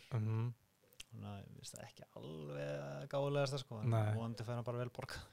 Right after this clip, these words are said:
Speaker 1: Já, ég, au-, einmitt, sko. Og þetta er líka svona, þú veist,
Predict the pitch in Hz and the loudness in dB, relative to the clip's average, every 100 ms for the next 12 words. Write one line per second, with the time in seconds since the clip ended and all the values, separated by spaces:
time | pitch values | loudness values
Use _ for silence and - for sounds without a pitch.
0 | - - 127 120 117 117 95 - - 127 | -20 2 10 12 12 12 8 -2 -2 0
1 | 127 - 123 110 - 113 95 - - - | 0 2 2 4 0 -2 -4 -8 -16 -16
2 | - - - 113 135 160 170 170 170 156 | -16 -12 -6 2 6 6 6 8 8 6
3 | - - - - - - - - - - | 2 -10 -10 -8 -8 -8 -12 -16 -12 -8
4 | 120 - | -8 -10